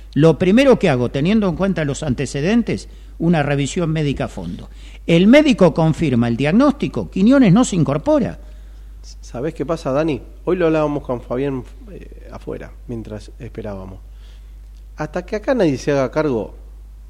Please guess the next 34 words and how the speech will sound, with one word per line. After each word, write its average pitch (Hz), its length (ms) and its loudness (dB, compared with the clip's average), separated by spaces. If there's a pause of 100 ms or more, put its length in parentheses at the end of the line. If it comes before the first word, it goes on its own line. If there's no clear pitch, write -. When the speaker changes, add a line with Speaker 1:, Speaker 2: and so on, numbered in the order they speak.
Speaker 2:
con 113 160 -10
su 120 140 -10
bolsillo, 113 600 -2 (260)
y 311 80 -4
van 302 200 -2
a 196 40 -4
seguir 165 200 -4
pasando 151 280 -4
estas 135 160 -6
cosas. 104 380 -10 (640)
Porque - 220 -8
ellos 285 300 0
en 131 140 2
sus 123 200 -6
empresas 151 400 -4
son 131 160 0
exitosos, 123 600 0
¿eh? 160 40 2
Mirá 185 180 0
que 180 80 0
los 123 120 2
conocemos. 131 520 0 (1200)
Son 370 200 -4
exitosos 190 600 -2
en 117 180 -2
sus 110 220 -12
empresas, 110 420 -8
no 139 80 -6
son 143 460 2 (440)
gente 131 320 -2
que 113 100 -4
le 117 120 0
va 120 120 2
mal. 104 300 -4